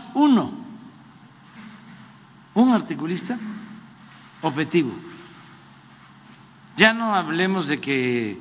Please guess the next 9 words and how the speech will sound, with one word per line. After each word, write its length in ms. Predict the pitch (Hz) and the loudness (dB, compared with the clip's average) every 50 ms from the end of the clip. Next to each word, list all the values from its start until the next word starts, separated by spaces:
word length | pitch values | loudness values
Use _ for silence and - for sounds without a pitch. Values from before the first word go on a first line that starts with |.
| - - | -12 -10
esté 220 | - 117 - 175 | -8 -6 0 0
a 60 | 180 139 | -2 2
favor 360 | 156 165 151 165 180 160 175 - - - - - - - - - - - - - - - - - | 2 0 2 4 2 2 0 -2 -12 -16 -16 -18 -20 -20 -20 -20 -20 -20 -20 -20 -20 -20 -12 -6
de 80 | 123 135 | -4 -2
lo 140 | 135 131 | -2 -2
que 100 | 123 135 | -4 -4
hacemos. 460 | 120 - 143 135 117 107 - - - - - - - - - - - - - - - - - - - - - - - - - - - - - - - - - - - - - - - - | -6 -4 -6 -8 -8 -10 -12 -14 -18 -18 -20 -20 -20 -20 -20 -20 -20 -20 -20 -20 -20 -20 -20 -20 -20 -20 -20 -20 -20 -20 -20 -20 -20 -20 -20 -20 -20 -20 -20 -20 -20 -20 -20 -20 -14 -2
Uno 480 | - 214 247 254 254 277 269 233 - - - - - - - - - - - - | 2 4 4 4 4 2 2 0 -4 -8 -16 -18 -20 -20 -20 -20 -20 -20 -6 -4
objetivo, 580 | 160 156 135 156 147 123 165 175 143 120 101 | -4 -4 -2 -4 -2 2 2 2 2 0 -4